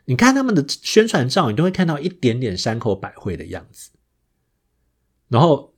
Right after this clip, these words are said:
江玲甚至被称之为台湾的山口百惠，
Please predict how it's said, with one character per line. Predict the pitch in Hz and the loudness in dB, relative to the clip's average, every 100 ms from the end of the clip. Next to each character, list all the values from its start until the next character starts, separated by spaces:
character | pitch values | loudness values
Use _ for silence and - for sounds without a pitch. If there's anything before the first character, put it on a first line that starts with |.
| _ | _
江 | - 190 196 | 2 4 2
玲 | 123 | 2
甚 | 143 143 | 0 0
至 | 143 | 0
被 | 139 | 2
称 | 120 - 117 | 0 0 -2
之 | 123 120 | 0 2
为 | 113 90 87 85 _ - | 2 0 -4 -10 _ -14
台 | - 101 | -6 -2
湾 | 104 110 110 | 0 -2 -2
的 | 107 92 85 65 _ _ _ _ - | -2 -2 -4 -12 _ _ _ _ -10
山 | - 110 | -4 -2
口 | 110 | 0
百 | 92 87 - | -2 -4 -6
惠， | 107 - | -6 -6